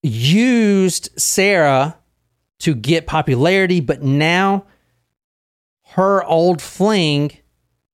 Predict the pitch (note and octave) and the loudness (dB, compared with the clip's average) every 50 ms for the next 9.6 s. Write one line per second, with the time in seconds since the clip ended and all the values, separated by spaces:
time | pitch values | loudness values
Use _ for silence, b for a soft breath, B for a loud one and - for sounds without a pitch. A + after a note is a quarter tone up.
0 | _ _ _ - D#3 D3 C3 A#2+ C3+ D#3+ F3+ F3+ - - F3 E3+ E3+ E3 D#3 C3 | _ _ _ -2 -2 -2 0 0 0 0 0 0 -2 -2 0 2 0 0 0 -2
1 | - - - F3+ E3+ D#3 - F3 C#3+ - - - F#3 F3+ F#3 F3 D3+ D3+ C#3 C#3 | -4 -2 -2 0 0 -2 -2 -4 -4 -4 -4 -2 -2 0 0 0 0 0 0 0
2 | C#3+ C3+ B2+ C#3 D3 D3 D3 D3 C#3+ C#3+ C#3 C3 - _ _ _ _ _ - D#3+ | -2 0 0 0 0 0 0 0 0 0 -2 -4 -6 _ _ _ _ _ -2 0
3 | D3+ C#3+ C#3+ C3+ C3 - - E3+ C#3+ C#3 C3 - - D3 C#3 B2+ B2+ C3 B2+ A#2+ | 0 0 0 -2 -2 -2 -2 0 0 0 -2 -4 -2 -2 -2 0 0 0 0 -2
4 | A2 A2 G2+ G2 F#2+ F#2 F2 - _ _ _ _ _ _ _ _ _ _ _ _ | -2 -2 -4 -6 -6 -8 -12 -16 _ _ _ _ _ _ _ _ _ _ _ _
5 | _ _ _ _ _ _ - C#3+ B2 E3+ F3 F3+ F3+ - F#3+ F3+ E3 - - - | _ _ _ _ _ _ -6 -2 -2 0 0 0 0 0 0 -2 -2 -2 -2 0
6 | G3+ D#3 A#2+ - - _ _ _ _ _ _ _ _ _ - D#3 C3 A#2+ F3+ F#3 | 0 0 -2 -4 -8 _ _ _ _ _ _ _ _ _ -10 -6 -2 0 0 2
7 | F#3 F3 F3+ D#3 C#3+ D#3 C#3+ C3+ C#3+ D3+ E3+ F3+ F#3 G3 G3+ G3 G3 - - G3 | 2 2 0 0 0 0 -2 0 0 0 2 2 2 2 0 0 -2 -4 -2 -2
8 | F3 - - E3 C3+ - - A2+ - - - - E3 D#3 C#3+ E3 D#3+ D3 C#3 B2+ | -2 -2 -2 -2 -2 -4 -4 -4 -4 -2 0 0 0 0 2 0 0 0 0 0
9 | C3 A#2+ G2+ F#2+ - - - - - - - | 0 -2 -2 -4 -8 -8 -8 -6 -6 -8 -12